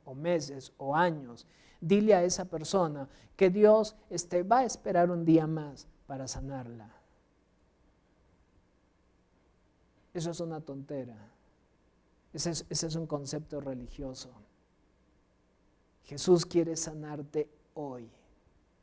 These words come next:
Jesús quiere que tú seas sano hoy. Por eso es de que Jesús le dio la respuesta que le dio al sacerdote, una respuesta, ah, dura en el sentido de,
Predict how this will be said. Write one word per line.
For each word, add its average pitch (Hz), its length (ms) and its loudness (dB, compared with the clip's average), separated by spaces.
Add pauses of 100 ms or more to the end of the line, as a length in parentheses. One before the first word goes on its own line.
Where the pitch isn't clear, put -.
(400)
Jesús 160 340 -2
quiere 170 440 4 (100)
que 147 240 0 (180)
tú 214 220 0
seas 147 400 -8
sano 139 460 -8 (180)
hoy. 131 400 -6 (1300)
Por 160 160 4
eso 165 180 2
es 160 80 -4
de 160 80 -2
que 151 100 -10
Jesús 156 320 -6
le 151 140 -4
dio 151 120 0
la 147 140 0
respuesta 147 500 -10
que 139 140 -14
le 131 140 -10
dio 139 200 -4
al 131 120 -8
sacerdote, 127 840 -12 (180)
una 151 200 -10
respuesta, 139 640 -8 (960)
ah, 139 340 2 (640)
dura 160 560 6
en 147 120 -10
el 135 120 -10
sentido 160 600 0
de, - 240 -2